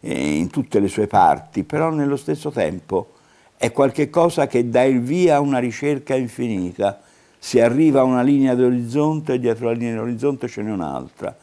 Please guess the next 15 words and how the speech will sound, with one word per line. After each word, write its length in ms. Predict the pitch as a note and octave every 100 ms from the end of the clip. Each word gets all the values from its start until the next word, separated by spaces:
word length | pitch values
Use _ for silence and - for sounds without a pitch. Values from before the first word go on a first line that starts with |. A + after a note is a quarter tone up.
| _ _
e 100 | -
poi 160 | G#2+ D#3+
ce 140 | -
n'è 140 | C3+ C3
un'altra. 580 | A#2+ E2+ D#2 D#2 - A#2
È 20 |
il 180 | C3 B2+
dovere 480 | D3 D#3 F#3+ E3+
dell'uomo, 640 | D#3+ E3 E3+ E3 E3+ F#3 E3
è 100 | C#3+
quello 380 | D3 D3 C#3+
di 120 | C3+ C3+
Prometeo, 680 | B2+ B2+ D3 C3 - D2+
di 160 | E2 G#2+
Ulisse, 520 | A2+ C#3+ C3+ - -